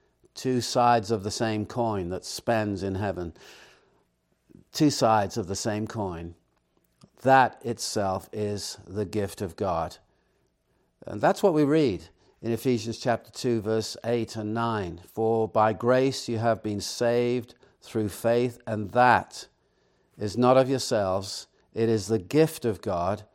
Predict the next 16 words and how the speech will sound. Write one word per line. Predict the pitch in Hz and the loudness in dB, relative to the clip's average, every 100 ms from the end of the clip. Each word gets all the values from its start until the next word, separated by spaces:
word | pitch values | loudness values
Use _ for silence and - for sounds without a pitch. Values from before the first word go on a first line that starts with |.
| _ _ _ _ - | _ _ _ _ -6
not | 104 131 180 | 0 2 2
as | 147 147 | 0 2
a | 147 | 4
result | 139 123 117 113 | 4 4 0 0
of | 120 101 | -4 -4
works, | 107 101 95 - - - _ _ _ _ _ | -2 -2 -4 -8 -14 -16 _ _ _ _ _
lest | 101 110 113 - | -2 2 2 0
anyone | 107 104 98 101 | -4 -2 -2 -4
should | - 101 90 | -6 -10 -6
boast." | 95 80 78 - - _ _ _ _ _ _ - | -6 -6 -10 -14 -18 _ _ _ _ _ _ -2
What | 131 | 0
is | 120 | 0
the | 104 98 | 0 2
"that" | 110 113 104 101 | 6 6 4 -2
referring | 98 - 104 98 92 | -8 -4 -4 -2 -4
to? | - 90 71 | -8 -10 -10